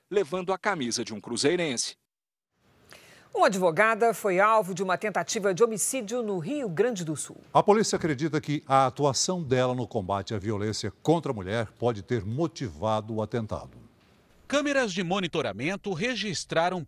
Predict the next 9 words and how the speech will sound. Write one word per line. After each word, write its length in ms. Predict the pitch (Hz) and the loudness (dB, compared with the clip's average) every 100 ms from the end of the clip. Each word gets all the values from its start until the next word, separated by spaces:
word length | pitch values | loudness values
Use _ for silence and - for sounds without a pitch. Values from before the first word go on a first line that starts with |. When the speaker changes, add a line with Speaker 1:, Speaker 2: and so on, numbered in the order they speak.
| - | -2
Speaker 4:
parte 360 | 190 185 - | -2 -2 -2
da 160 | 156 123 | 0 0
ação. 360 | 101 120 95 - _ _ - - | 0 -8 -10 -12 _ _ -20 -14
Uma 220 | 120 127 | -2 0
moto 440 | 107 120 160 170 147 | 0 4 2 2 -6
se 140 | - | -4
aproxima. 600 | 139 110 - 156 170 90 - _ _ - | -4 -2 -2 0 -2 -4 -12 _ _ -6
Logo 260 | 175 247 226 | 0 2 2
depois, 600 | 190 160 160 175 220 - | -2 -2 0 0 0 -6